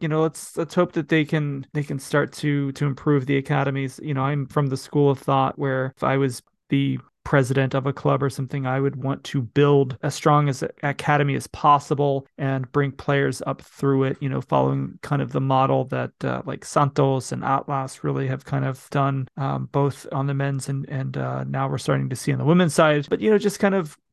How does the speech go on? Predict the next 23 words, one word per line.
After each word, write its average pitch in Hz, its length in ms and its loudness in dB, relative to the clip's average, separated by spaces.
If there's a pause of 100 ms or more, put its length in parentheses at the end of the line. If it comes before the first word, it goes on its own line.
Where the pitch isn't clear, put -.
developing 160 640 4
players, 151 880 0
uh, 143 380 0
that 139 180 -4
are, 135 300 -4
that 139 100 0
are 135 100 -2
local 147 720 4
and, 139 240 -4
and 135 180 -6
having 143 300 0
them 139 160 -2
come 135 240 -4
in. 139 140 -2
Of 131 100 -8
course, - 320 -2
you 131 320 -4
look 143 200 2
to 135 100 0
the 127 80 0
transfer 135 480 2
market 131 440 -2
to 127 480 -6